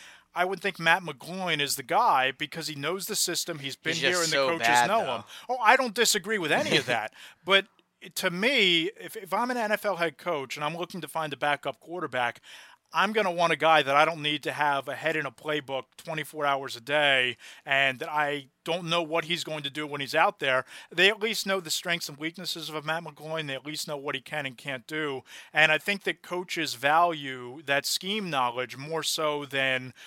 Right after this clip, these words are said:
Speaker 1: whatever athletic upside you might or might not get
Speaker 2: Yeah.
Speaker 1: from Kaepernick or R G three, who are out of the league.
Speaker 2: I agree. And I think that's one thing I've kind of ba-,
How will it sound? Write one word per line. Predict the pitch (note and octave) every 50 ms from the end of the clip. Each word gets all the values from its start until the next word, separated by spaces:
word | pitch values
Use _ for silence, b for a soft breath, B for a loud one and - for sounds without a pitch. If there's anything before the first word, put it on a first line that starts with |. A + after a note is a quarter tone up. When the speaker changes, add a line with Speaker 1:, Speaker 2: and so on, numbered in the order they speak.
| B B
Speaker 1:
whatever | _ D3 D3+ D#3 D#3 C#3+ D3+ D#3
athletic | D#3 D3 D3 - C#3+ D3 D3 C#3+ C3 C#3
upside | C#3+ - - - D3+ C#3+ C3+ C3+ B2+
you | C3
might | B2+ C3 C#3+ D3 C#3
or | D#3
might | D3 D3 C#3+ C#3
not | C#3+ C3+ C3+ -
get | B3
Speaker 2:
Yeah. | G#3 C#3 G3
Speaker 1:
from | D3+ C3 B2
Kaepernick | - - D3 C#3 C#3 - D3+ C#3 C3 B2+ -
or | C#3 C3
R | C3 B2+
G | A#2+ B2
three, | A2+ - C3 C3+ B2+ A2
who | B2 B2+
are | B2+ A#2+
out | A#2+ A#2+
of | A#2+ -
the | A2+
league. | A2+ G#2+ G2 - - _ -
Speaker 2:
I | F#3+ G#3+
agree. | F#3+ F#3+ F#3 E3
And | D#3 E3
I |
think | E3 - A3 G3
that's | G3 A3 G3 -
one | D3 D3+ D#3+ -
thing | - D#3+ D3 C#3
I've | C3 C3 -
kind | - D3 C3+ C3
of | A#2+ G#2+ _
ba-, | A#2+ A#2+